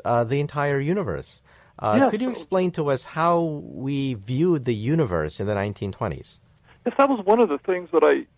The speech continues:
Speaker 2: really found most astonishing and that drew me into wanting to write a book about measuring the universe, was to realize that as recently as nineteen twenty, it was a matter of scholarly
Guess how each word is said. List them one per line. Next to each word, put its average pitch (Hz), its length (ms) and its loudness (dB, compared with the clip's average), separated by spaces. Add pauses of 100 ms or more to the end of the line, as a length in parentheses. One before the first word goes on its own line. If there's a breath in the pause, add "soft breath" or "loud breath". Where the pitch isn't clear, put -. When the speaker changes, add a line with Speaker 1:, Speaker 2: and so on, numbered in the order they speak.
Speaker 2:
really 202 280 8
found 180 320 6
most 160 260 4
astonishing 143 840 0
and 127 220 -4
that 127 140 -2 (300)
drew 165 180 8
me 160 180 2
into 147 200 0
wanting 143 400 4
to 120 60 -2
write 120 260 4
a 113 40 -6
book 165 300 4
about 113 300 -4
measuring 120 460 -8
the 120 60 -14
universe, 123 560 -4
was 147 120 -4 (100)
to 135 80 -6
realize 135 520 4
that 127 120 -8
as 123 140 -10
recently 131 680 -6 (420)
as 156 120 -16
nineteen 170 520 -2
twenty, 165 460 -2
it - 80 -12
was 131 140 -6
a 127 40 -6
matter 147 520 2 (260)
of - 80 -14 (100)
scholarly 170 540 4